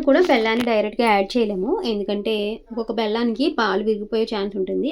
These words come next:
అన్ని బెల్లాలు అలా ఉంటాయని కాదు, కానీ ఒక్కో బెల్లానికి ఎందుకో విరిగిపోతాయి అనమాట. ఒక్కో బెల్లాన్ని డైరెక్ట్గా వేసేసినా ఏమీ కాదు. ఇంకా ఇలా స్ట్రెయిన్ చేసుకొని పక్కన పెట్టుకున్నాను. ఈలోపు పాకం అయితే కొంచెం చల్లారుతుంది కదా, అందుకని చెప్పి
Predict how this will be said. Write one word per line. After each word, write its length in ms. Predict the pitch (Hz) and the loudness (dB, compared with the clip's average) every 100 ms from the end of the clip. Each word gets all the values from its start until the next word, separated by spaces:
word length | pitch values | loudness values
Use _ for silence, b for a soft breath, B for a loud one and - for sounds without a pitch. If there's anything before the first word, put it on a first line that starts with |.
| 262 | -2
అన్ని 160 | 214 220 | -2 -2
బెల్లాలు 280 | 247 262 269 | 0 2 2
అలా 120 | 247 214 | 0 -2
ఉంటాయని 340 | 220 214 214 220 | -4 -6 -6 -4
కాదు, 180 | 202 190 190 | -4 -2 -4
కానీ 180 | 196 349 539 B B 285 | 0 0 0 B B -2
ఒక్కో 140 | 277 269 | 2 2
బెల్లానికి 340 | 240 240 262 269 | 2 2 2 2
ఎందుకో 220 | 226 226 247 226 | 0 0 0 2
విరిగిపోతాయి 500 | 214 233 233 196 190 | 0 -2 -2 -2 -2
అనమాట. 260 | 185 - 381 381 | -2 -4 0 2
ఒక్కో 140 | 302 254 | 4 2
బెల్లాన్ని 280 | 233 233 247 | 2 0 2
డైరెక్ట్గా 380 | 226 220 240 277 277 | 2 0 2 4 4
వేసేసినా 400 | 254 262 339 392 269 | 2 0 2 4 4
ఏమీ 180 | 202 202 190 | 0 -2 -6
కాదు. 200 | 180 349 - b b b | -8 -8 -10 b b b
ఇంకా 120 | 247 | -2
ఇలా 80 | 226 226 | -2 0
స్ట్రెయిన్ 260 | 233 220 233 | -2 0 0
చేసుకొని 280 | 233 - 262 247 | -2 2 2 2
పక్కన 200 | - 220 | -4 -4
పెట్టుకున్నాను. 480 | 220 - 208 196 196 339 | -6 -6 -8 -6 -6 -6
ఈలోపు 260 | 226 202 190 - | -6 -8 -10 -8
పాకం 260 | 190 190 233 | -8 -6 -6
అయితే 140 | 220 254 | -4 -4
కొంచెం 180 | 240 226 208 | -4 -8 -8
చల్లారుతుంది 500 | 208 190 196 226 202 | -6 -6 -6 -6 -4
కదా, 160 | 185 269 392 208 | -4 -4 -4 -4
అందుకని 280 | 190 185 185 | -4 -2 -2
చెప్పి 220 | 185 277 | -4 -4